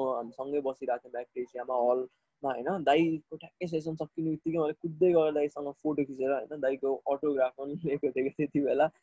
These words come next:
एकदमै, एकदमै कस्तो थियो क्या त्यो। अनि त्यसपछि राइलामा काम गर्दाखेरि चाहिँ ल सौनक दाईलाई बोलाउने भन्ने कुरा भएपछि ल अनि प्रक्षेपण दाईहरू यताउताबाट, अब प्रक्षेपण दाईहरूले त पहिलेदेखि चिनिरहेको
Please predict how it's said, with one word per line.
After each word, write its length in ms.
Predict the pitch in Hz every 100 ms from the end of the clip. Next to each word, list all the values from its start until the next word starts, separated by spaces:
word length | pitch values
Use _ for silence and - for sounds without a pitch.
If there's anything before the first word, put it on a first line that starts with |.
| _ _ _ _ _ -
एकदमै, 460 | 202 254 254 247 233 _ _ _
एकदमै 340 | 196 185 240 233
कस्तो 360 | 226 - 247
थियो 300 | - 190 170
क्या 100 | 185
त्यो। 240 | 190 185 165
अनि 120 | 175
त्यसपछि 240 | 208 214
राइलामा 420 | 196 214 214 214
काम 260 | 208 175 185 185
गर्दाखेरि 460 | 185 170 175 165
चाहिँ 220 | 165 196 175
ल 140 | 175
सौनक 380 | 165 170 170 160
दाईलाई 260 | 160 160 156
बोलाउने 440 | 151 151 147 170
भन्ने 340 | 160 - - 135
कुरा 260 | 151 139
भएपछि 440 | - - - - 160
ल 80 |
अनि 220 | 139 143 139
प्रक्षेपण 480 | - 135 - 135
दाईहरू 320 | 135 135 113 143
यताउताबाट, 640 | - 139 131 139 131 127
अब 140 | 135
प्रक्षेपण 480 | 127 - - - 135
दाईहरूले 320 | 135 123 113
त 40 | - -
पहिलेदेखि 300 | 143 139 139
चिनिरहेको 480 | - 143 139 135